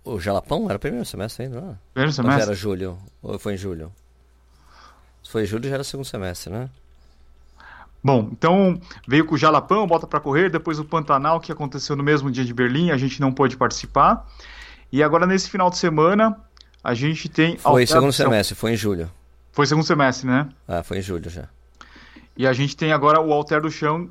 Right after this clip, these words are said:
Speaker 2: que é a última etapa. Você achou legal essa ideia aí de criar essas provas que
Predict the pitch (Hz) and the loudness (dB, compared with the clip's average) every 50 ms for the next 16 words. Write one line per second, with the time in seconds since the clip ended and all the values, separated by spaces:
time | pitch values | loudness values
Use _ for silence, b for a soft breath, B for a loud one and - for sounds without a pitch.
0 | - - - 156 156 160 160 - - _ - 147 143 139 143 143 139 135 135 131 | -12 -4 0 2 2 2 2 0 -4 _ -4 0 2 4 4 4 4 4 4 4
1 | 127 123 - - _ _ 143 143 147 - - 156 160 151 156 - 139 131 127 - | 2 0 -4 -10 _ _ -14 -12 -10 -10 -6 -6 -6 -6 -2 2 2 2 2 0
2 | - 113 104 92 - b b b b b b b b b _ _ - - - 170 | -4 -10 -10 -10 -14 b b b b b b b b b _ _ -8 -2 -2 0
3 | 175 - 302 214 151 131 170 208 214 - 156 135 123 123 135 151 156 139 127 127 | 0 2 2 2 4 4 4 4 4 2 -2 -6 -2 -2 0 0 0 0 -2 -2
4 | 139 131 113 113 117 110 107 104 104 104 113 - - - 123 117 127 135 131 - | -4 -6 -8 -8 -8 -8 -8 -8 -10 -12 -16 -20 -14 -10 -4 0 0 0 0 -2
5 | 143 - - - - 131 135 147 151 147 131 135 - - - B B B B B | -6 -10 -10 -6 0 4 6 6 6 4 4 0 -2 -4 -8 B B B B B
6 | B B - - - - 135 135 131 131 127 123 - | B B -20 -18 -12 -8 -6 -4 -2 -2 -2 -4 -6